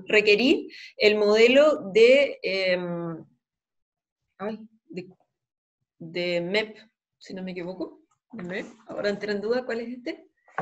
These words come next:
Un segundo, tabla cinco. Sí, el modelo de mep.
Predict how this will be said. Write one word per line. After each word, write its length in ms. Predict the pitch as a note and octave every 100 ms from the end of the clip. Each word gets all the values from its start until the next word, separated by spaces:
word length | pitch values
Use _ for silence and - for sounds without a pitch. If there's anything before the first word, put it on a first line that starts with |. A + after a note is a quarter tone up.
| E3+
Un 140 | - G3+
segundo, 500 | - G#3 A#3+ - - -
tabla 220 | - -
cinco. 520 | - D#4 D4+ D#4 - _ _ _ _ _ _ _ _ _ _ _ _
Sí, 260 | D#4 B3 -
el 120 | A3+
modelo 240 | B3 C4 C#4+
de 100 | C4+
mep. 300 | F3+ -